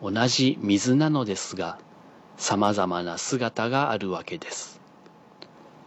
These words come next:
執着のない自然体の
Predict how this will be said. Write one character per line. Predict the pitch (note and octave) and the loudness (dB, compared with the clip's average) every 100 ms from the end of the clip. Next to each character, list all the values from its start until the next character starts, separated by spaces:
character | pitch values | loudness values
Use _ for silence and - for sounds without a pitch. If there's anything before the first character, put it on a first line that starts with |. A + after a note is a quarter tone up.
| - - - - | -20 -20 -20 -10
執 | - - - A#2 G2+ | 0 4 4 4 2
着 | - F#2+ G#2 | -2 -2 -2
の | F#2+ F#2 | -2 -2
な | F2+ | -4
い | E2+ E2 - - - _ - | -6 -10 -20 -20 -20 _ -6
自 | - - G2 | -4 -2 0
然 | B2+ C3+ | 0 0
体 | C3 C3+ C3 B2+ | -2 -2 -2 -2
の | B2 | -2